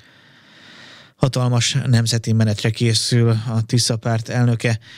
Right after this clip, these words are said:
Magyar Péter közleményében úgy fogalmaz: „Az idei március tizenötödike a magyar nép békés és derűs feltámadása lesz. Egyben az ünnep a szabad Magyarország újjászületésének napja.”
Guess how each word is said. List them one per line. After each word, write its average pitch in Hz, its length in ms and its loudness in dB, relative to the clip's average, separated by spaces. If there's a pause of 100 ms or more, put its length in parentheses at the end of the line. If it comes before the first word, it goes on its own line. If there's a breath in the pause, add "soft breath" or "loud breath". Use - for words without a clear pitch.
(240 loud breath)
Magyar 143 340 0
Péter 135 300 -4
közleményében 127 600 0
úgy 139 120 2
fogalmaz: 123 560 0 (280 loud breath)
„Az 139 200 0
idei 170 300 -2
március 135 440 0
tizenötödike 123 760 -2
a 113 40 2
magyar 117 320 2
nép 107 200 0
békés 135 560 0
és 117 260 -2 (140)
derűs 123 420 -2
feltámadása 120 1040 0
lesz. 127 380 -2 (520 loud breath)
Egyben 151 320 2
az 127 240 0
ünnep 135 680 0
a 117 300 2
szabad 127 400 -2
Magyarország 113 840 -2
újjászületésének 107 1200 0
napja.” 107 400 0